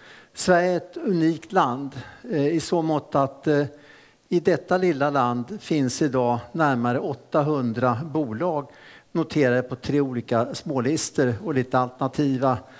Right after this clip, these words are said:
aktiemarknader. Det är fler bolag noterade än i något annat land i hela Europa. Jag tror att det har betytt ofantligt mycket. Massor av de bolag vi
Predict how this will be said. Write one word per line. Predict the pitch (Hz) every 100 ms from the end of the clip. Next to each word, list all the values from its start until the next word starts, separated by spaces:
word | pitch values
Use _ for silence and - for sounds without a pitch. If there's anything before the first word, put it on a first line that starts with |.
| - - -
aktiemarknader. | 135 - 143 143 165 - 143 120 135 135 - - - _ _
Det | 156 160 190
är | 160
fler | - - 180 196 208
bolag | 175 180 135 123 135
noterade | 143 - 127 117 131
än | 139
i | 143
något | 151 202 190 165 185 175 180
annat | 139 139 135 127
land | 117 117 131
i |
hela | 127 123 117
Europa. | 131 180 180 - 143 120 _ _ - _ - _ _ -
Jag | 175 185
tror | 185 175
att | 165
det | 165
har | 151
betytt | 147 - 147 131 -
ofantligt | 220 151 - 156 170 - 156 170
mycket. | 135 - - 147 - 165 -
Massor | 180 160 - -
av | 208
de | 165 147 143
bolag | 143 131 135 127
vi | 143